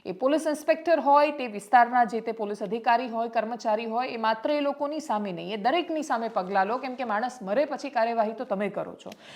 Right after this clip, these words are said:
લિહોડામાં પણ એ જ થયું છે, પાંચ લોકોની અટકાયત કરી દેવામાં આવી છે. ગાંધીનગરના એસ પી એ કહી દીધું છે કે ભાઈ મિથાઇલ આલ્કોહોલ નથી મળ્યો એટલે લઠ્ઠાકાંડ નથી,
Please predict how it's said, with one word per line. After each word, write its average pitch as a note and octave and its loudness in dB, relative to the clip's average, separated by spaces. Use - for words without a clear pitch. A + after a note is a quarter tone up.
લિહોડામાં C#4+ 6
પણ C4+ 2
એ C4+ 2
જ C4+ -12
થયું C#4+ 2
છે, D4 0
પાંચ A#3 4
લોકોની A3+ -2
અટકાયત G3+ 4
કરી G#3 0
દેવામાં A#3 4
આવી A3+ 2
છે. A#3 0
ગાંધીનગરના F3+ 2
એસ F3+ -2
પી G#3+ -4
એ G#3 0
કહી G#3+ -2
દીધું A#3+ -6
છે A#3 -6
કે A3+ -6
ભાઈ G#3 0
મિથાઇલ G#3 -4
આલ્કોહોલ F#3+ -2
નથી E3+ -8
મળ્યો A#3 0
એટલે G#3+ -2
લઠ્ઠાકાંડ G#3 -4
નથી, C4+ -8